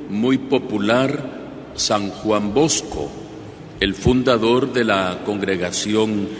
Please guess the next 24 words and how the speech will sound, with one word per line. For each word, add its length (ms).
de 80
los 240
padres 560
salesianos, 1040
que 500
tanto 340
apostolado 920
han 140
hecho 420
en 120
todo 300
el 100
mundo, 500
especialmente 1120
a 80
favor 500
de 140
los 300
jóvenes 720
y 100
de 120
los 200
jóvenes 840
desposeídos. 1120